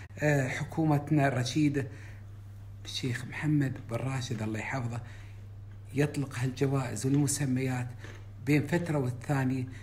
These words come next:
تشجيعًا وعرفانًا من القيادة بالدوائر الحكومية والناس المتفي-، المتميزين،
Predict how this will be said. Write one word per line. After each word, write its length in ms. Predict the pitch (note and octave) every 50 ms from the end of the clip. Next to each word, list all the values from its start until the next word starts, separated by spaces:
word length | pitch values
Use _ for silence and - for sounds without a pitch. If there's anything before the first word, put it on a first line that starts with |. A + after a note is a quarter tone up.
| - - - - -
تشجيعًا 800 | D3 C#3 - - G#2 G#2 A2+ E3+ F3 D3 - - G#2 G2 F#2+ - - - - - -
وعرفانًا 920 | G#2+ G#2 G2+ A#2+ C3+ C#3 B2 - - E3+ E3+ D#3+ D3+ C3 A#2 A#2 A2 G2+ - - - - - - - -
من 240 | A#2 C#3+ F#3 A3+ A#3+
القيادة 760 | A3 G3+ - - - G#3+ A#3 A#3 A3+ A3+ A3+ A3+ - A#3+ G#3 - - - - - - - - - -
بالدوائر 720 | C#3 F3+ F3 E3 - G3+ F#3+ F#3+ G3 F#3+ F#3 E3+ F3 F#3 F#3+ - - - - - - - -
الحكومية 720 | - - E3 D3+ - - E3+ E3 E3 E3 E3 D#3+ D#3+ E3 D#3+
والناس 400 | D#3 E3 E3 E3+ D#3+ C#3+ - E3+
المتفي-، 680 | D#3 D3+ D3 D3 D#3+ D3 - D3+ D#3 D#3+ E3 - -
المتميزين، 680 | A#2+ A2+ - C#3+ C#3+ D3 C#3+ C#3+ C#3 B2 D3+ F#3 G3